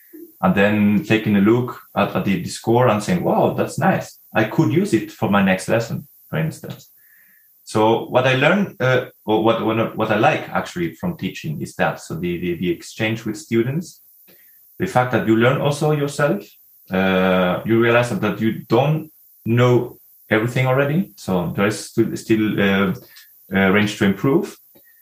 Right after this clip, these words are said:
Uh, I love to transmit. I mean, as a composer, you also transmit, uh, with another language, which is music.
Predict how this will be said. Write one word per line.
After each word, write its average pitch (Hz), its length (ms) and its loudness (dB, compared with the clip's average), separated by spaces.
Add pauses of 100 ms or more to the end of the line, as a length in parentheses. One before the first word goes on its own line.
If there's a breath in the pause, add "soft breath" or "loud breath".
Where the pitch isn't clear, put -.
(240 soft breath)
Uh, 104 640 4
I 120 120 2
love 135 240 2
to 123 80 -4
transmit. 120 460 -6 (1120)
I - 20 2
mean, 127 140 2
as 117 100 0
a 117 60 2
composer, 139 440 2
you 123 120 2
also 127 200 -2
transmit, 113 540 0 (300)
uh, 90 400 2
with 110 140 2
another 104 220 0
language, 92 380 0
which - 120 -8
is - 160 -8
music. 98 380 -2